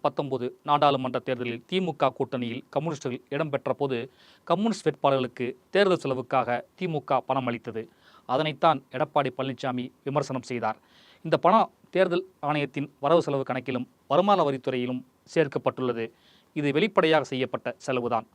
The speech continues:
ரெண்டாயிரத்தி பதினாலு நாடாளுமன்ற தேர்தலில் திமுக கூட்டணியில் இடம்பெற்றிருந்த புதிய தமிழகம் கிருஷ்ணசாமி தென்காசி தொகுதியில் போட்டியிட்டு தோற்றார். அந்த தேர்தலில் கூட்டணி கட்சிகளுக்கு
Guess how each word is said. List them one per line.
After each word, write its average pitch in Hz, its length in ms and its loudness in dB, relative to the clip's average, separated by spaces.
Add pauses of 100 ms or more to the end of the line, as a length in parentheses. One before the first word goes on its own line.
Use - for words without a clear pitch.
(140)
ரெண்டாயிரத்தி 196 480 2 (100)
பதினாலு 135 360 2 (240)
நாடாளுமன்ற 143 580 4
தேர்தலில் 127 420 0 (320)
திமுக 247 520 4
கூட்டணியில் 147 480 0
இடம்பெற்றிருந்த 147 520 0 (320)
புதிய 208 180 4 (100)
தமிழகம் 135 440 -2
கிருஷ்ணசாமி 147 560 0 (380)
தென்காசி 233 480 6
தொகுதியில் 135 360 -2
போட்டியிட்டு 139 520 2
தோற்றார். 131 360 2 (460)
அந்த 147 220 -2
தேர்தலில் 180 440 4 (200)
கூட்டணி 196 340 2
கட்சிகளுக்கு 143 520 -4